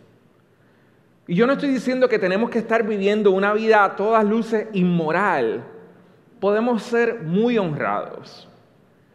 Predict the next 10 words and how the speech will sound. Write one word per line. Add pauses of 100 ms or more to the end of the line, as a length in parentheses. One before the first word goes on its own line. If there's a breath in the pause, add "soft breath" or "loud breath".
(160 soft breath)
pero
vivir
la
vida
como
si
nuestro
único
propósito
fuera